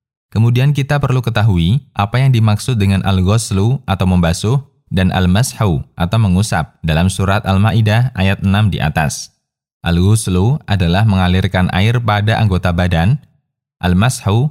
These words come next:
adalah membasahi anggota badan tanpa harus mengalirkan air padanya.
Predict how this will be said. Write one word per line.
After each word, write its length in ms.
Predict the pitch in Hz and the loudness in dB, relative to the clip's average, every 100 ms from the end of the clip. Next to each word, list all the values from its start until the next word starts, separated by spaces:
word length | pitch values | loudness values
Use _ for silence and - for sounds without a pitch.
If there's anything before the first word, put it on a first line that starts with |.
| - - | -4 -4
adalah 320 | 104 101 131 | 0 0 2
membasahi 640 | 127 113 101 98 104 117 | 2 2 0 0 0 0
anggota 400 | - 107 95 95 | 0 0 0 0
badan 480 | 92 82 85 101 127 - | -2 0 0 0 0 0
tanpa 320 | 113 110 123 | 0 2 2
harus 320 | 98 113 113 | 2 0 -2
mengalirkan 640 | 92 85 87 95 98 95 95 | -2 0 0 -2 -2 -2 -2
air 240 | 92 104 110 | 0 0 0
padanya. 640 | 78 78 80 85 71 62 | -2 -2 0 0 0 -4